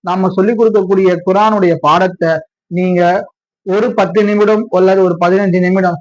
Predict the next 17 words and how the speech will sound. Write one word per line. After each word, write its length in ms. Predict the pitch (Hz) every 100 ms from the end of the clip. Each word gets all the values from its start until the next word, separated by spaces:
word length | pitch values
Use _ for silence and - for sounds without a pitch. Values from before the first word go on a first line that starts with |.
| - -
தனிப்பட்ட 500 | 175 220 208 226 240
முறையில 400 | 208 196 196 190 180 175 - 180
இரவுல 340 | 180 208 208 196 190 175
எப்பயோ 460 | 190 233 269 240 196 -
உங்களுக்கு 400 | 190 214 220 180
எப்போ 280 | 185 196 277 262
நேரம் 380 | 214 233 220
ஒதுக்கி 320 | 202 220 220 -
ஃப்ரீ 200 | - 220
கிடைக்குது, 460 | 202 190 180 170 175 175 _ _ _
"எனக்கு 300 | 214 269 247 214
நேரமே 460 | 220 269 277 294
இல்லையே" 440 | 247 226 240 220 180 - _
அப்படின்னு 380 | 139 160 185 190 185
சொன்னீங்கன்னா 540 | 180 190 185 185 214 190 - _ _
உங்க 220 | 185 180 170 165
போன்ல, 380 | 190 202 208